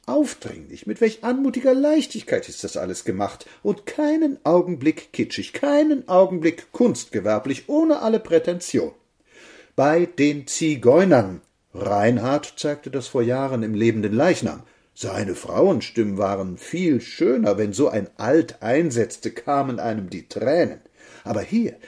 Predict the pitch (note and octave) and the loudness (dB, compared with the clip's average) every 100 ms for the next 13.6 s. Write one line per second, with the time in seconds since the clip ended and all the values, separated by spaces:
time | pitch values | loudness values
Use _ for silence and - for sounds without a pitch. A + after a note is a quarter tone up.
0 | - - - C#3 A3 C4 - - F#3+ F3 | -16 -14 -2 2 2 0 -10 -6 -2 0
1 | E3+ E3+ G#3 G#3 G#3+ - G3+ G3 - D#3+ | 0 2 0 0 -4 -2 -4 -4 -4 -4
2 | F#3+ A3+ G#3+ B3 D4 - - A#2 G2+ G#2+ | -4 -4 -2 -2 -4 -4 2 4 4 0
3 | G#2+ G#2+ A2+ C3 A#2+ B2 A#2+ D#4 D4+ B3+ | 0 2 2 2 0 2 6 6 4 0
4 | F#3+ - A3+ A3 A#3+ E3+ D#3 C#3 - - | -6 -2 2 4 4 4 2 0 -8 0
5 | C#3 E3+ A3 A3+ F3 C#3 B2 B2 A#2+ B2+ | 2 4 4 4 2 -4 -4 -4 -2 -4
6 | A#2 A#2+ B2 - D3+ A#2+ B2+ D3+ B2 G3+ | -2 -2 -2 0 2 2 0 0 0 0
7 | - C#3 - - G3+ D3+ B2 A2+ G#3+ C4 | 0 -2 -4 -4 -2 -2 -4 -4 -4 0
8 | F#3 - - G#3 D4 E4+ D#4 - - - | -2 -4 -4 0 2 0 -2 -6 -8 0
9 | C4 C#4+ B3+ B3+ B3+ G3 F#3 - - - | 4 6 4 4 4 2 0 -4 -12 -12
10 | - C4 C4 B3+ A#3+ - A#3 A#3+ A#3 G3 | 2 4 6 4 2 4 4 4 2 0
11 | F3+ F3+ F#3 G#3 G3+ A#3+ C4 B3 F#3+ F3 | 2 2 4 6 8 8 6 4 2 0
12 | G#3+ - E4+ C4+ A3 G#3 A3+ D4 D4+ D4+ | -2 4 6 6 6 6 6 8 8 8
13 | D4+ E4+ F4 D#4+ F3+ | 8 6 4 2 -2